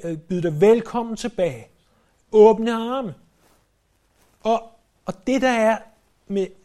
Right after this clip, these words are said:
jeg går ud fra, at I alle sammen har hørt eller kender bare lidt til, til lignelsen om den fortabte søn. Det, det, der er så vidunderligt der, det er, at, at sønnen kommer tilbage, den yngste søn, og,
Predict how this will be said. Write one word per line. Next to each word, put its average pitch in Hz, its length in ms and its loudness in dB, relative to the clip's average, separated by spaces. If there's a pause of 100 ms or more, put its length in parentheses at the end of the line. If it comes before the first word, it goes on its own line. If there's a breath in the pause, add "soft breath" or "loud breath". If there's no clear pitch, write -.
(220)
jeg 147 200 -12
går 160 80 -8
ud 160 140 -6
fra, 135 360 -8
at 135 180 -10
I 139 200 -18
alle 139 180 -10
sammen 139 220 -12
har 131 100 -8
hørt 135 260 -8
eller 120 160 -10
kender 127 280 -10
bare 131 220 -2
lidt 180 180 -2
til, 160 200 -12 (240)
til 143 140 -12
lignelsen 131 380 -12
om 127 100 -16
den - 160 -20
fortabte - 540 -20
søn. - 180 -20 (640 soft breath)
Det, - 180 -12
det, 180 140 0
der 190 60 -2
er 175 140 0
så 165 160 -6
vidunderligt 160 600 -8
der, 143 140 -12
det 151 220 -12
er, 139 180 -12
at, 139 160 -20 (1500)
at - 160 -20
sønnen 185 420 -4
kommer 147 240 -10
tilbage, 131 580 -16 (300)
den 131 100 -18
yngste 139 340 -20
søn, 139 340 -20
og, - 60 -20